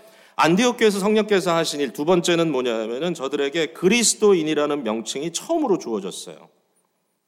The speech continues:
십일 장 이십육 절에 그 말이 기록돼 있잖아요. 제자들이 안디옥에서 비로소 그리스도인이라 일컬음을 받게 되었더라. 뭐 이미 이전 설교에서 좀 언급한 내용이지만 이전에는 뭐죠? 이전에는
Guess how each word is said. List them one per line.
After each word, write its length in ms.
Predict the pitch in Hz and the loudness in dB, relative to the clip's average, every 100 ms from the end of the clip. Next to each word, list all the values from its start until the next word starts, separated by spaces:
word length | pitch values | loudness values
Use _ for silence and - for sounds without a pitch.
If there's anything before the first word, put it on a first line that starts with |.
| _ _ _ _ _ - - | _ _ _ _ _ -20 -8
십일 300 | - 220 226 | 0 0 2
장 280 | - 214 202 | 4 4 4
이십육 460 | 156 185 180 180 - | 2 2 2 2 2
절에 240 | 160 160 | 2 2
그 160 | 156 226 | 2 4
말이 500 | 226 208 156 120 110 | 4 4 2 0 -2
기록돼 340 | 147 147 131 | -4 -2 -4
있잖아요. 500 | 101 - 98 107 143 | -6 -4 -2 -2 -4
제자들이 400 | 135 143 165 170 | -2 -2 0 2
안디옥에서 540 | 135 160 170 165 156 165 | 2 2 0 0 -4 -4
비로소 880 | 208 311 330 185 160 170 160 85 - | 0 2 2 0 0 0 0 -4 -6
그리스도인이라 680 | 151 165 - 156 131 131 120 | -2 -2 0 0 0 0 -2
일컬음을 420 | 127 139 123 117 | -2 -6 -6 -6
받게 260 | 107 110 | -6 -6
되었더라. 500 | 104 90 - 87 82 - _ _ _ _ _ _ _ _ _ | -6 -8 -12 -18 -18 -20 _ _ _ _ _ _ _ _ _
뭐 100 | 117 | -2
이미 500 | 127 175 190 - - - | 2 4 4 2 -6 -4
이전 260 | 156 185 | 2 2
설교에서 400 | 185 185 175 160 | 2 2 0 0
좀 160 | - 165 | -4 -2
언급한 460 | 135 151 160 175 156 | 0 -2 -2 -2 2
내용이지만 680 | 143 139 127 127 165 196 | 2 0 -4 -6 -4 -4
이전에는 600 | 165 208 160 175 190 208 | -4 -2 0 2 2 2
뭐죠? 280 | 151 147 233 175 | 0 0 0 0
이전에는 680 | 208 214 202 208 269 190 | 0 2 2 0 -2 -4